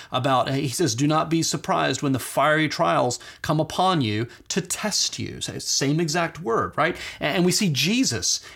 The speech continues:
e-, enduring this kind of testing and trial in the wilderness. So, so God tests, uh, uh,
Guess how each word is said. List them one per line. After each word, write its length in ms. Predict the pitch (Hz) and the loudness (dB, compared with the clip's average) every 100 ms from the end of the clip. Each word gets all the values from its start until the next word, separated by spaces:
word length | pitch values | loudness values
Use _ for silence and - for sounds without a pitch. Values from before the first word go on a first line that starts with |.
| - | -10
e-, 120 | - 165 | -2 0
enduring 340 | 143 160 160 | 2 2 2
this 140 | 147 | 0
kind 240 | - 160 139 | 0 -2 -2
of 100 | - | -4
testing 580 | - 156 - 151 127 123 | -6 -4 -4 -2 -2 -2
and 140 | 127 | -4
trial 560 | - 123 104 107 107 - - - | -2 -2 -2 -2 -4 -10 -18 -4
in 160 | 147 147 | 0 2
the 80 | |
wilderness. 560 | 151 220 254 147 95 - | 2 0 0 -4 -6 -6
So, 260 | - 151 - - | -2 0 -2 -4
so 160 | - 165 | 0 2
God 460 | 165 190 220 - | 4 6 4 0
tests, 560 | - 247 - - - - - - | -2 -2 0 -2 -4 -4 -10 -2
uh, 20 | |
uh, 680 | 147 139 135 135 - 139 120 | 2 4 2 0 -2 0 0